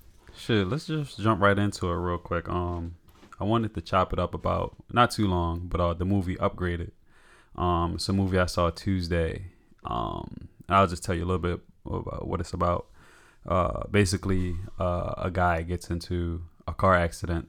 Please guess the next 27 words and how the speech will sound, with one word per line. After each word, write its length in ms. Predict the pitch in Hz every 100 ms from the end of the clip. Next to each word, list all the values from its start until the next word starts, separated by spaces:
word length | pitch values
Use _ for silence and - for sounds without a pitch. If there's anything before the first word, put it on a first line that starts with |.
| - -
There's 320 | 120 127 123
some 160 | - 127
time 280 | 123 110 104
in 60 |
the 60 | 92
future, 440 | - 107 92 85
so, 460 | 82 90 85 85 85 - - - -
so 220 | - 95
there's 240 | 92 92 82
this 160 | 85
car 360 | - 104 92 90
that's, 300 | 87 85 -
uh, 440 | 82 78 - - -
um, 400 | 67 - - 90 90 _ - - - -
autonomous, 760 | - 98 90 85 85 82 - - _ - - -
and 400 | 90 87 85 82
it's 140 | 85 -
operating 380 | 90 92 87
by 160 | 85 82
itself, 680 | 80 - 90 87 82 - -
and 300 | 87 87 90
they 60 |
get 120 | 95 85
into 200 | - 90
a 60 |
car 300 | - 98 92
accident. 520 | 90 - 92 87 85